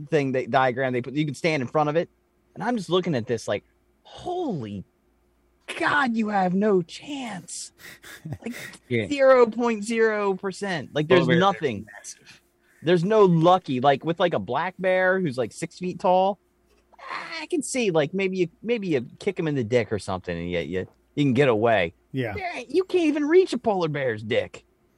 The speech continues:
Speaker 1: I mean, you gotta bite it. That's the only way.
Speaker 3: <laughs> Yeah, yeah. That's, I mean, th-, th-, those, those bastards are, like, twelve hundred pounds too.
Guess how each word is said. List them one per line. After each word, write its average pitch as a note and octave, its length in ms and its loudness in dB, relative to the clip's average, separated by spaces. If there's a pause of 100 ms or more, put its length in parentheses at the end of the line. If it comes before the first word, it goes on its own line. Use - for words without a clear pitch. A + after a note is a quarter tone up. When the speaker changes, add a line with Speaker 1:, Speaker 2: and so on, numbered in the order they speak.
(100)
Speaker 1:
I A3+ 80 -6
mean, A#3 300 0
you A#3 80 -4
gotta G3 180 6
bite A3 340 2
it. E3 140 -2 (340)
That's F3 160 -12
the F#3+ 120 -6
only G#3 160 4
way. F3 420 2
Speaker 3:
<laughs> F3+ 460 0 (1120)
Yeah, B2 400 -6
yeah. B2 300 -4 (340)
That's, B2 420 -6
I B2 120 -4
mean, C3 140 -2
th-, C3+ 220 -4
th-, A2 180 -10 (120)
those, A2+ 360 -8 (440)
those C3 160 -4
bastards C3 340 0
are, C#3 40 0
like, C3 100 -2
twelve C#3+ 240 2
hundred C#3+ 160 0
pounds C3+ 300 -4
too. C3+ 280 -4